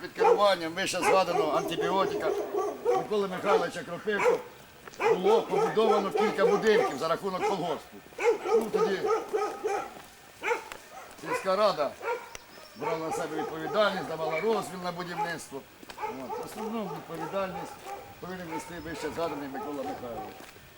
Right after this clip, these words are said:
До речі, зараз він на заслуженому відпочинку, отримує досить непогану пенсію. І плює на це все село,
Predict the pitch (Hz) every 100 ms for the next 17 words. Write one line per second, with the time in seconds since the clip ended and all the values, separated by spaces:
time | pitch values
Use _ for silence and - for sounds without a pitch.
0 | - 190 233 - 160 214 196 170 165 135
1 | - - - - - - - - 226 185
2 | 175 165 - 160 190 196 160 165 - -
3 | - - - - 147 196 220 196 156 127
4 | - - - - 123 220 196 135 - -
5 | - - 135 160 151 156 156 226 214 -
6 | 180 175 - - - - - - - -
7 | - 156 190 214 233 185 180 165 170 -
8 | 165 196